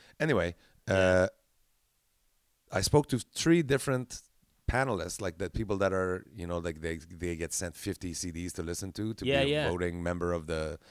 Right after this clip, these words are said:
Speaker 1: and all three of them never, mine never got to them.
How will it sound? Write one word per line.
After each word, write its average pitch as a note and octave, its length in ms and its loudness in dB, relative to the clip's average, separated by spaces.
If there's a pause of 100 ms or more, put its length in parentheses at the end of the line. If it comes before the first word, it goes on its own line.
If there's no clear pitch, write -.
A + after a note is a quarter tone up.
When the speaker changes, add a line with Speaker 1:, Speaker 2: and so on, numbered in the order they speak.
(320)
Speaker 1:
and G2 340 0
all C#3+ 120 8
three G3 200 2
of F3 80 2
them G2 300 2
never, A#2+ 320 2 (420)
mine G#2 260 0
never G#2+ 220 0
got G2 340 0
to F2 80 -6
them. D2 240 -8